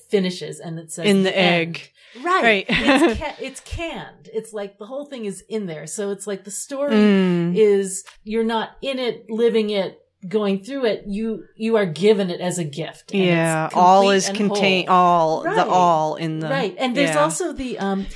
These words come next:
Speaker 1: it's like the globe as the theater within a theater, the story within a stage. You know, I got this a day when, um,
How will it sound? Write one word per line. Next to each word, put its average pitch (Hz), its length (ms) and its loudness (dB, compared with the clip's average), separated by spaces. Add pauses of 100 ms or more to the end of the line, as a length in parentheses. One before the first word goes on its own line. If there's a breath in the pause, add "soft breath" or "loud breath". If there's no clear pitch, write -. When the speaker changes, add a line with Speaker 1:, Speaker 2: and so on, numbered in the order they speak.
Speaker 1:
it's - 180 -4
like 240 340 -6 (120)
the 202 160 2
globe 202 440 2
as 196 200 0
the 196 100 -4
theater 214 840 2
within 190 420 -2
a 180 100 -2
theater, 160 440 -2
the 156 100 -6
story 196 440 0
within 185 280 -2
a 180 60 -2
stage. 170 680 -4 (340 loud breath)
You 202 120 -2
know, 175 340 -2
I 202 120 0
got 247 280 0
this 208 300 -2
a 185 100 -4
day 170 400 0
when, 160 440 -2
um, 151 360 -2